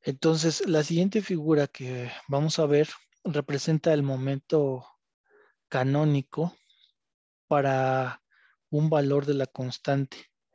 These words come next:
en gamma menor a cero punto cuatro omega. Entonces, se observa que el comportamiento es diferente del esperado en un oscilador armónico amortiguado. O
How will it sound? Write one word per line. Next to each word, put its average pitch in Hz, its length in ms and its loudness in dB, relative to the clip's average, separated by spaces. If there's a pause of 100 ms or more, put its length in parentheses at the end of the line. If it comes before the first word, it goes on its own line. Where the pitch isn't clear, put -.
(1000)
en 131 520 -4
gamma 135 360 0
menor 127 480 -2
a 123 480 -6 (960)
cero 147 280 -2
punto 143 300 -4
cuatro 131 400 -4
omega. 123 320 -8 (1160)
Entonces, 143 400 -4 (140)
se 156 120 0
observa 151 380 2
que - 120 -2
el 147 80 -4
comportamiento 151 800 0
es 156 100 2
diferente 151 680 0
del 139 220 0
esperado 139 720 0 (680)
en 135 180 0
un 151 160 2
oscilador 139 480 -2
armónico 135 560 -4
amortiguado. 135 640 0
O 147 60 -8